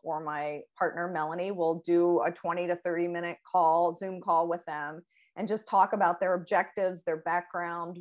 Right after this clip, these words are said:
where they need help. And that's kind of then the impetus for figuring out whether this is something we can help with directly. So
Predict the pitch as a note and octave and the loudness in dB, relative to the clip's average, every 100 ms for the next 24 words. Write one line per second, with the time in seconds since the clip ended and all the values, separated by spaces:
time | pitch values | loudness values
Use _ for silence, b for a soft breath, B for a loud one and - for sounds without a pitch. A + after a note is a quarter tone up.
0 | - F3 F#3 F#3 F3 E3+ E3+ - E3+ E3 | -6 2 4 4 2 -2 -4 2 4 4
1 | - _ _ _ _ - G#3+ G#3+ A3 A3 | 0 _ _ _ _ -4 0 4 2 2
2 | - A#3+ F#3+ F#3 F3+ F3+ F3+ F3+ F3 G3+ | -4 -2 -2 -2 -2 -2 -6 -6 -6 -6
3 | G3 E3 - E3+ F#3+ F3 F3 E3+ D#3 D#3 | -6 -6 -6 -2 -2 0 -2 0 2 4
4 | D3+ E3+ E3+ E3 F3 D#3+ D#3 F3+ E3+ D#3+ | 2 2 0 2 -2 -4 -6 -6 -4 0
5 | E3+ E3+ E3+ - D3+ - D3 - D3+ F3 | 0 0 -2 -2 -2 0 -4 -4 2 2
6 | - E4 F4+ G4 - G3 E3+ | 2 0 2 2 2 0 0